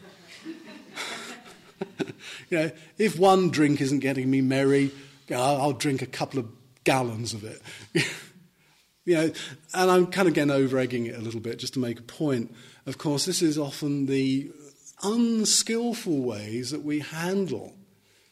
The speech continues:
our attachments and our cravings. Yeah? If a little is good, a lot must be even better.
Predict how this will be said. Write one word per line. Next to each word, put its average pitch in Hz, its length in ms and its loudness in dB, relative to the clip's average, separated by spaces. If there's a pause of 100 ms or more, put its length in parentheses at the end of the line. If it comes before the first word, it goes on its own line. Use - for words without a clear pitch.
(420)
our 135 180 -2
attachments 135 640 -8
and 127 80 -6
our 123 120 -6
cravings. 113 800 -10 (560)
Yeah? 123 240 -16 (920)
If 151 380 0 (100)
a 147 40 0
little 185 360 4
is 143 160 2
good, 156 500 4
a 151 100 -2
lot 143 340 0
must 139 240 -6
be 135 140 0
even 131 240 0
better. 113 280 -6